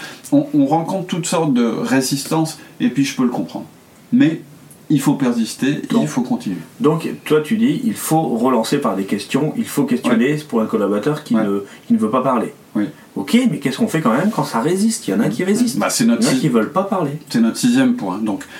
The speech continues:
Speaker 1: quand on a ces questions-là, et puis que, voilà, en, en mettant des arguments, en disant à la personne, « Mais c'est peut-être votre attitude, et cetera. » Quand en formation, on rencontre ce genre de barrière, ce qu'on fait en général dans ce cas, c'est qu'on propose de faire un jeu de rôle avec le manager qui,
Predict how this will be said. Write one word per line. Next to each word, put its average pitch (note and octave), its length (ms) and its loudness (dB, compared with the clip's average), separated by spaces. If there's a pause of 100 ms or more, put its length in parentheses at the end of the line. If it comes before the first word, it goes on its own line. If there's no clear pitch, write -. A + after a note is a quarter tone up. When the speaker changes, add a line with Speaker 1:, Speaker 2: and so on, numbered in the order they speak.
(440)
Speaker 1:
quand F#3+ 240 2
on E3 160 4
a C3 300 2
ces - 180 -2
questions-là, A#2 720 2
et G#2 40 0
puis G#2 200 -10
que, - 160 -4
voilà, G2+ 560 -2 (140)
en, G2 520 -4
en - 40 -4
mettant G#2 320 0
des G#2+ 180 0
arguments, G#2+ 680 2
en G2 60 -2
disant F#2+ 600 -2
à F#2 60 -2
la F#2 100 -2
personne, « G#2 360 -2
Mais G2 100 0
c'est D#2 160 -6
peut-être G2 160 -2
votre F#2+ 240 -6
attitude, G2+ 400 -6
et F#2+ 120 -4
cetera. » G#2+ 360 -4
Quand B2 160 2
en A#2+ 60 2
formation, A#2+ 520 2
on A2 40 0
rencontre G2 340 -2
ce G#2+ 160 -2
genre G#2 280 -2 (440)
de A2+ 100 2
barrière, C3 640 2 (320)
ce - 80 -12
qu'on C3+ 120 4
fait D3 120 2
en C#3 140 4
général A#2+ 360 2
dans A2 140 0
ce - 80 -8
cas, F3+ 160 2
c'est - 160 -2
qu'on A#2 120 -2
propose D3 440 -2
de B2 80 0
faire B2 180 0
un B2+ 100 2
jeu B2 120 0
de A#2+ 60 2
rôle G2+ 160 -2 (180)
avec G2+ 260 -4
le A2 80 0
manager G#2 520 0
qui, - 220 -2